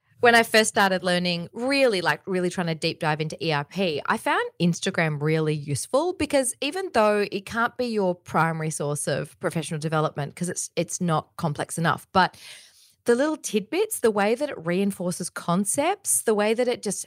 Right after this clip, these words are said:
brings ideas to life or takes your mind to new places that you hadn't considered before. And there are a lot of clinicians who work with O C D or people with O C D who run really fabulous accounts that you can follow along.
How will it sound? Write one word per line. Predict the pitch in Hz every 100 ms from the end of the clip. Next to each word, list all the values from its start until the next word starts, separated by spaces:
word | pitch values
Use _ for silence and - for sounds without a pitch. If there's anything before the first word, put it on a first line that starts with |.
| _
brings | - 170 180 202 190 -
ideas | 175 180 180 -
to | 170
life | 160 160 208 262 -
or | - 170
takes | - 196 196 -
your | 190
mind | 180 160 165 170
to | -
new | 165 156
places | - 151 156 160
that | -
you | 170
hadn't | 151 156 180
considered | - 160 165 180 196
before. | 240 - 311 370 381 - - - _ _
And | 254
there | 262
are | 247 240
a | 220
lot | 202 202 202
of | 208 190 _ -
clinicians | 202 180 170 180 156
who | 165
work | 156 -
with | 160 -
O |
C | 156 - 156
D | 147 160 143 - 226 285 -
or | 180 156 151 151
people | - 170 160
with | 151 143
O | 143
C | - 151 147
D | 147 139
who | 160
run | 147 147
really | 156 160 156
fabulous | 147 143 143 143
accounts | - - 143 120 175 - - - - - _ _
that | 180
you | 180
can | 170
follow | - 151 156
along. | 156 143 -